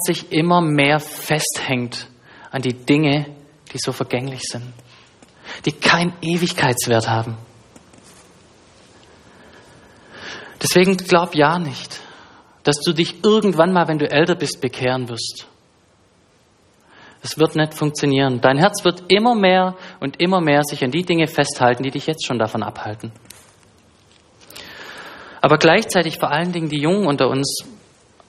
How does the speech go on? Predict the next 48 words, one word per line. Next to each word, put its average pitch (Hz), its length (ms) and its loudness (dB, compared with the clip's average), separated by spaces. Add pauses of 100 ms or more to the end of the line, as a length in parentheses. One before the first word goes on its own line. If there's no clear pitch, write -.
(440)
müssen 143 240 -2
wir 160 60 4
uns 147 120 4
auch 147 120 4
bewusst 139 280 2
sein, 131 140 2
wir 127 120 2
alle 165 220 2
wissen 180 300 -2
nicht, 175 240 -4
wie 139 80 0
alt 185 240 -2
wir 127 100 2
werden. 120 320 0 (1400)
Wir - 480 2
haben 196 180 4
die 175 100 0
Hoffnung, 185 320 0
dass 139 180 -2
wir 131 80 -4
sieben 180 300 -2
oder 139 180 4
achtzig 180 420 -2
werden. 165 380 4
Das 131 200 -2
ist 131 120 -6
auch 123 120 0
der 117 120 -2
Durchschnitt, 180 460 2
vielleicht 131 280 2
mittlerweile 120 460 4
auch 110 80 0
über 190 260 4
achtzig 170 300 -2
in 160 100 -2
Deutschland. 165 540 0 (1400)
Aber 180 320 6
keiner 190 340 2
von 185 160 -2
uns 185 180 -2
hat 180 80 0
die 175 80 0
Garantie, 147 400 0
dass 135 180 -2
er 127 60 -4
so 117 140 -4
alt 117 300 -6
wird. - 180 -12